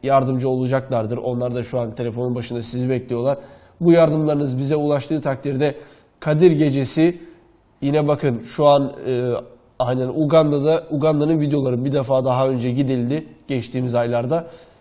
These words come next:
Kadir Gecesi'nde tekrar gidilecek Uganda'ya. Bugün yapmış olduğunuz yardımlar Kadir Gecesi'nde ve daha sonraki belki aynı şekilde oradaki çocukların,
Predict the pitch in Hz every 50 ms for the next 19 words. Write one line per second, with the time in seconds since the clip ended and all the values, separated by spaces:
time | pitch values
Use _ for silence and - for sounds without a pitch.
0 | _ _ _ - - 185 185 180 185 170 160 165 151 160 147 - 170 170 165 160
1 | 170 180 175 175 170 156 147 139 139 135 135 135 139 131 123 131 123 123 - 127
2 | 127 143 135 135 131 123 127 131 143 208 160 - - - - - - - - -
3 | 170 190 190 185 185 180 170 175 175 170 - 175 - - 165 156 147 143 156 151
4 | 147 131 143 151 156 151 147 156 151 143 143 139 - - 151 143 147 180 175 147
5 | 156 151 135 139 127 123 - 131 127 123 127 127 - - - - - 156 156 135
6 | 139 143 143 170 170 - 175 160 151 143 - 143 135 143 147 147 139 - 160 160
7 | 151 - - - - - _ _ _ _ _ _ _ _ _ _ _ _ - -
8 | 131 143 147 139 131 151 143 139 147 143 151 151 156 147 151 143 127 135 - 160
9 | 147 139 143 147 160 156 151 151 143